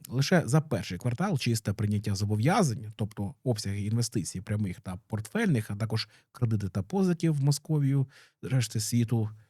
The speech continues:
сягнули половину всіх зобов'язань за двадцять четвертий рік, хоча важливу роль відіграла саме висока дохідність московських активів. Всі ці чинники лише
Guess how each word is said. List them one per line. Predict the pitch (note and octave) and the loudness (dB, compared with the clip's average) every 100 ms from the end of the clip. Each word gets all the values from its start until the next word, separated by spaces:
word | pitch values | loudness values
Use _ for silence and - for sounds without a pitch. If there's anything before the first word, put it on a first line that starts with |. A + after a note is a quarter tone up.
| - | -4
сягнули | - D3 B3 G3+ | 2 4 6 6
половину | C#3+ C#3 G#3 | 8 8 8
всіх | E3 F3+ | 4 4
зобов'язань | C3 G#2 A2+ F3 F3+ C3 | 4 6 6 6 6 8
за | F3 | 6
двадцять | D3 A2 A2 A2 G#2+ | 6 4 2 2 2
четвертий | B2 G#2+ G#2 - C#3+ | 2 2 0 4 6
рік, | A2 - | 4 2
хоча | G2+ - A#2 - - | 0 4 4 2 2
важливу | C3 A#2 A2 G2+ | 4 6 6 4
роль | C#3+ A#3 | 6 6
відіграла | C#3+ A2 G#2 F#2+ F#2 | 6 4 0 0 -2
саме | - G3 G3 | -2 0 0
висока | G#2 - C#3 D#3 C#3+ - _ | -2 0 0 0 -4 -6 _
дохідність | G2+ F2+ A2+ A#2 A#2 - - | -8 -4 -2 0 0 -2 -8
московських | A2 G#2+ - F#2 - - | -6 -6 -4 -8 -8 -10
активів. | G2 - G#2 E2+ - - - - _ _ | -8 -6 -6 -6 -12 -20 -20 -20 _ _
Всі | - C3 | -6 -2
ці | A#2 | -2
чинники | - C#4+ F3 A2+ | 0 2 4 4
лише | G#2+ - G#2 | 4 4 2